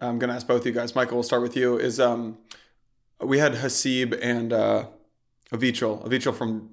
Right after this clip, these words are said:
Electric and Haseeb, uh, Dragonfly on maybe a month ago. And the way that they categorized their thesis on just what is happening today is narrative exhaustion, right? For the last eighteen months, things just moved so quickly,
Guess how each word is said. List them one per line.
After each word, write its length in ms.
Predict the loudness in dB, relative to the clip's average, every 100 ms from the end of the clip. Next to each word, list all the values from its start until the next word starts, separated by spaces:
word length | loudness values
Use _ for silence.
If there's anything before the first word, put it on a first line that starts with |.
| 0
Electric 400 | 0 2 -2 -4
and 180 | -8 -6
Haseeb, 500 | -4 0 0 0 -6 -8
uh, 200 | -4 -4
Dragonfly 600 | 2 2 2 0 0 0
on 360 | 0 -2 -4 -8 -14 -8 0
maybe 160 | 2
a 40 | 4
month 220 | 2 2
ago. 460 | 0 0 -2 -4 -8
And 160 | -2 2
the 40 |
way 120 | 4 4
that 140 | 4
they 120 | 2
categorized 760 | 2 0 2 0 -2 -4 -10 -16 -20 -20 _ _ -20
their 460 | -6 4 6 8 4
thesis 540 | 2 -2 0 -2 -2
on 200 | -2 -2
just 240 | -2 -4 0
what 140 | 0
is 120 | 2
happening 280 | 0 0 -4
today 340 | -4 2 4
is 160 | 2 2
narrative 380 | 4 4 2 -2
exhaustion, 720 | -4 -4 -4 -10 -10 -12 -16 -20 -20 _
right? 240 | 2 2 2
For 60 |
the 80 | 4
last 260 | 6 6 2
eighteen 260 | 0 0
months, 280 | 2 0 -2
things 240 | -2 -2
just 180 | -2 -2
moved 320 | 0 0 -2 -12 _ _
so 460 | -10 0 4 4
quickly, 560 | 4 0 0 -2 -2